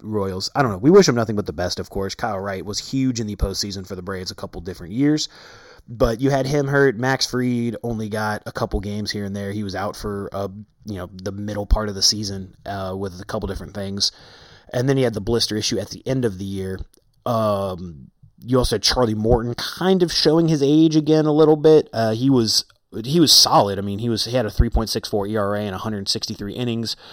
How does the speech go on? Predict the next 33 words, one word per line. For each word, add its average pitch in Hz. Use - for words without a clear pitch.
hundred 139
eighty-three 113
strikeouts. 135
It's -
just, 107
that's -
not 110
kind 113
of 101
what 107
you 110
have 104
come 117
to 104
expect -
from 110
a 101
guy 101
like 90
Charlie. 98
Charlie 113
has 101
been 104
a 110
very, 110
very 110
good 101
pitcher 107
for 101
a 92
very 98
long 87
time. 107